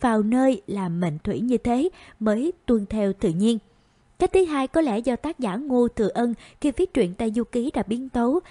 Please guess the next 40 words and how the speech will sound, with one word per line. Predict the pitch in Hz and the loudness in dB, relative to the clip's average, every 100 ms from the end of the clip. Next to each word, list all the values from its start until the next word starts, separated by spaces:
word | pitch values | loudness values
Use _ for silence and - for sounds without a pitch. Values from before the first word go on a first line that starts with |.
| - - | -14 0
dựa | 240 | 2
trên | 226 277 262 | 2 0 -2
những | 233 | -4
câu | 208 247 | -2 -2
chuyện | 233 226 165 165 | 0 -2 -2 -2
dân | 226 214 | -2 0
gian. | 247 247 226 - - - | 0 0 -4 -12 -20 -2
Với | 359 | -2
những | 339 285 | 0 -4
ai | 254 262 | -4 -4
đã | 247 190 | -2 -4
từng | 226 240 202 | -2 -2 0
nhìn | 202 | -4
thấy | 202 277 | -6 -6
con | - 233 | -2 -4
khỉ | 214 226 214 | -4 -6 -4
đều | 254 226 | -2 -2
biết, | 190 311 415 - - _ _ | 0 0 -2 -8 -20 _ _
khỉ | - 262 247 | 2 4 4
rất | 294 381 - | 2 -2 -2
thích | 440 | -2
vò | 269 247 | 0 2
đầu | 233 226 | 4 2
bứt | 233 339 | 0 -2
tai, | 277 269 247 - | 0 0 0 -2
đây | 226 | -2
là | 226 | -2
một | 196 190 - | -2 -2 -2
động | 208 180 | -4 -4
tác | 262 359 | -6 -6
đặc | 247 220 - | -6 -6 0
trưng | 240 226 | 2 4
của | 247 | 2
loài | 254 196 | 2 0
khỉ. | - 185 240 392 - - | 0 2 2 -2 -6 -6
Vì | - | -2
thế | 269 269 | 2 0
các | 294 415 427 | 0 -4 -4
nghệ | 262 190 | 0 0
nhân | 180 226 254 | 0 0 0